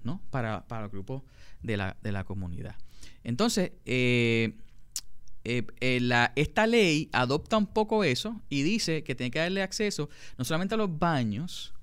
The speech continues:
no se puede negar ese acceso a los baños, sino a otras áreas. Eso, eso puede incluir, por ejemplo, los lockers, áreas de cambio de ropa. Eh, así que si una persona, eso es lo que significa en términos pragmáticos, es que si una persona se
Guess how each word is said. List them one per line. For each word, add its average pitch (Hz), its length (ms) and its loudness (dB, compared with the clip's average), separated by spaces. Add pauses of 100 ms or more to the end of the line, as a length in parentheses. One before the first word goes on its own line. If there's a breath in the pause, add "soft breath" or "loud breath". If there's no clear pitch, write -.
(140)
no 117 100 -2
se 139 80 -4
puede 160 160 0
negar 147 260 2
ese 180 140 -2
acceso 147 320 -2
a - 20 -2
los 143 60 -4
baños, 143 160 -4
sino 127 160 -2
a 123 120 -2
otras 143 200 -4
áreas. 180 260 0
Eso, 120 220 -6
eso 143 180 -4
puede 185 140 -2
incluir, 165 160 -2
por 165 80 -2
ejemplo, 160 200 -2
los 131 100 2
lockers, - 480 -4 (680 soft breath)
áreas 147 260 4
de 165 140 0
cambio 127 560 2
de 110 140 -2
ropa. 113 440 -2 (500 soft breath)
Eh, 104 480 0 (320 soft breath)
así 180 200 0
que - 300 0 (680)
si - 220 2
una 156 180 2
persona, 208 520 2
eso 151 120 -2
es - 20 0
lo 160 40 -2
que 175 80 -4
significa 180 340 -2
en 147 80 -2
términos 147 180 -2
pragmáticos, 131 480 0
es 110 60 -2
que - 100 -6
si 113 120 -6
una 117 100 -2
persona 190 260 -2
se 170 280 -2